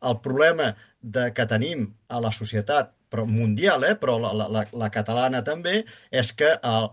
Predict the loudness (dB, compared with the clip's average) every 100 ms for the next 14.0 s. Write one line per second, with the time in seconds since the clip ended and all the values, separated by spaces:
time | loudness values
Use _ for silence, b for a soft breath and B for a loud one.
0 | -4 -4 0 2 2 2 -2 -2 -2 -2
1 | 0 2 2 -2 -4 -4 -2 0 0 -2
2 | -2 -4 -2 0 0 -2 -4 -4 -4 -4
3 | -4 -10 -8 -8 -6 -8 -8 -8 -8 -10
4 | B B -4 -2 2 2 4 4 4 2
5 | 0 0 0 0 -4 B -4 -2 -2 0
6 | 2 2 2 0 2 2 2 -2 -4 -6
7 | -2 0 0 -2 -4 -6 -4 -2 0 0
8 | -2 -6 -8 -6 -4 -2 -2 -4 -4 -2
9 | 0 0 0 -2 -2 -2 -2 -4 -4 -6
10 | -4 -4 -4 -6 -6 -4 -4 -4 -6 -4
11 | -4 -4 -4 -6 -6 -6 -6 -8 -2 2
12 | 2 0 -6 B B B _ -4 -2 -2
13 | -2 -2 0 2 2 0 -2 -4 -4